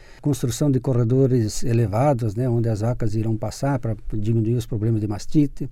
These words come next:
E aí passa também pra melhoria da infraestrutura, né, com, com salas de ordenha, né, adequação com salas com, com fosso, tanques de resfriamento,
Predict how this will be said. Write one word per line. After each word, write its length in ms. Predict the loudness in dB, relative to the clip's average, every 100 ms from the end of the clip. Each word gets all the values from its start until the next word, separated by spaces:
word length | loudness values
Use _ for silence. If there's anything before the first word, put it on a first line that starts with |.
| -10
E 260 | -2 2 6
aí 180 | 4 4
passa 460 | 4 4 6 4
também 400 | 4 2 4 4
pra 240 | 2 0 4
melhoria 500 | 4 4 4 4 2
da 240 | 4 6
infraestrutura, 1300 | 6 4 2 0 0 -2 -4 -2 -4 2 2 2 0 -6
né, 220 | -6 -6
com, 300 | -6 -6 -6 -10 -8
com 440 | -4 -2 0 -2
salas 400 | -4 0 2 2
de 480 | 2 2 2 2 0 -2
ordenha, 600 | -2 4 4 4 2 0
né, 220 | -2 -4
adequação 540 | -4 -6 -4 -4 -4 -2
com 140 | -4
salas 320 | -4 -6 -6
com, 160 | -6 -8 -8
com 300 | -4 -2 -2 0
fosso, 520 | 4 4 2 -4 -6 -10 -16 -16 -18 2
tanques 580 | 8 10 8 4 0 0
de 140 | 0
resfriamento, 1080 | 0 0 2 2 4 6 6 4 0 -4